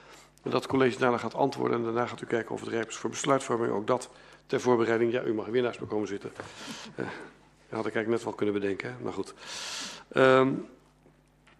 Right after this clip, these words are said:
dus we gaan eerst een rondje doen, eh, om te kijken, eh, welke bestuurlijke vragen er allemaal zijn over dit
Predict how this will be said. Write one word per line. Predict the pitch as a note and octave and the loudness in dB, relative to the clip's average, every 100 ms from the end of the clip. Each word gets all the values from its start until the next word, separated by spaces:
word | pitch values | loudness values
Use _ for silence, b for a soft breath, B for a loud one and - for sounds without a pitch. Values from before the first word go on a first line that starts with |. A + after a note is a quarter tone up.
| _ - - | _ -12 2
dus | B2+ | 4
we | B2 | 6
gaan | C3+ E3 | 6 4
eerst | C#3 | 4
een | C#3 | 4
rondje | B2 B2+ C3+ | 6 6 4
doen, | A#2 B2 A#2+ - | 4 4 2 0
eh, | B2 B2 - | 0 0 -2
om | - | -6
te | - | 0
kijken, | A#2 A2 A2+ - | 0 0 -4 -4
eh, | A#2 A2+ | -2 -2
welke | A#2+ | -2
bestuurlijke | A2+ - A#2 G#2+ | -2 0 0 0
vragen | A2+ A#2 G#2+ | -2 -2 0
er | B2 | 2
allemaal | G#2+ G#2+ G#2 | 2 2 0
zijn | G#2+ G#2+ G#2 B B B B | 0 0 -2 B B B B
over | - G#2+ G2+ | -6 -4 0
dit | A2+ - | 0 -2